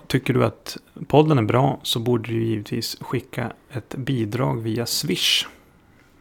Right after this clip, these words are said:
Vårt nummer är ett två tre, fem noll fyra, sjuttioett noll fem.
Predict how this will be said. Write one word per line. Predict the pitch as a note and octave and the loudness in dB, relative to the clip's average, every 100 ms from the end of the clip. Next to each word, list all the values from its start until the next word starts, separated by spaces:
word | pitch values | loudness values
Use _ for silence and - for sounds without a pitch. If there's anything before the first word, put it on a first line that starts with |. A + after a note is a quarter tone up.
| - | -12
Vårt | - A#2+ G#2+ | -4 -2 2
nummer | A#2 A#2+ A2 | 2 2 0
är | B2 G#2+ G#2 G#2 | 0 -2 -2 -2
ett | C3 - - | -4 -4 -6
två | - A#2 G#2 | -2 -2 0
tre, | - C3 D3+ - - - - - _ | 0 0 0 -6 -16 -20 -20 -20 _
fem | - B2 B2+ A#2 | -2 2 4 4
noll | A2+ A2 | 2 0
fyra, | - A2 G2+ A2 G#2+ G#2+ _ - - - _ | -4 -4 -4 -4 -6 -6 _ -20 -20 -20 _
sjuttioett | - A#2 - G#2+ G#2 - - - _ _ | -2 -2 0 -2 -2 -6 -18 -18 _ _
noll | A#2 G#2 G#2+ | -4 -2 -2
fem. | - D3+ - - | 2 2 2 -6